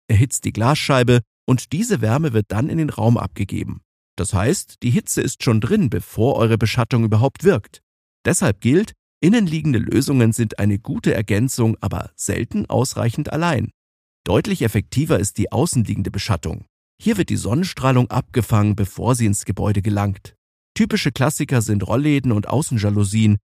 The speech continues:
aber auch bauliche Elemente wie Dachüberstände oder Balkone leisten einen enormen Beitrag. Und aktuell sieht man auch wieder häufiger moderne Fensterläden,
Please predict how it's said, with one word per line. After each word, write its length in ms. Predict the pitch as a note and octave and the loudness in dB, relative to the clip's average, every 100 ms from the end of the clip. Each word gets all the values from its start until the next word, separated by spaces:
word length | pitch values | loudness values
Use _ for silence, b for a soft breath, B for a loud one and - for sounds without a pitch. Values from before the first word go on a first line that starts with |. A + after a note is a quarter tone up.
| _ _ | _ _
aber 200 | G#2 G2+ | -2 0
auch 120 | G2+ | 0
bauliche 500 | - G#2+ G3 E3 - | -2 0 0 -2 -4
Elemente 520 | - G2 F2 B2 C3 | -2 -2 0 -2 -2
wie 140 | A2 G2+ | -4 -4
Dachüberstände 920 | A#2 C3 - B2+ A2+ - - G#2+ G#2 | -4 -6 -6 0 0 0 0 0 -2
oder 180 | F2 | -6
Balkone 600 | - E2 - - C#3+ B2+ A2 _ | -8 -12 -4 0 4 4 2 _
leisten 460 | - A2+ G#3+ - D#3 | -4 -2 -2 -6 -6
einen 220 | - C#3 | -2 -2
enormen 480 | - G2+ G#2 C3 A2+ | 0 0 2 0 0
Beitrag. 560 | G2 G2+ - - - - _ _ _ _ | -2 -2 -4 -8 -12 -16 _ _ _ _
Und 160 | B2 - | -4 -2
aktuell 500 | F#3+ - F3+ A2 D3 | -4 -2 -2 0 -2
sieht 220 | G#3+ G#3 | -4 -4
man 140 | F#3 - | -4 -2
auch 180 | C#3 | -2
wieder 200 | D3+ B2+ | -2 0
häufiger 440 | G#2+ A#2 - A#2+ G#2+ | 2 0 0 0 0
moderne 360 | G2+ G2+ G#2+ | 0 0 -2
Fensterläden, 880 | A2 B2 D#3+ - A#2 G#2+ A2 G#2+ G#2 | -2 -2 -2 -2 -2 2 2 2 0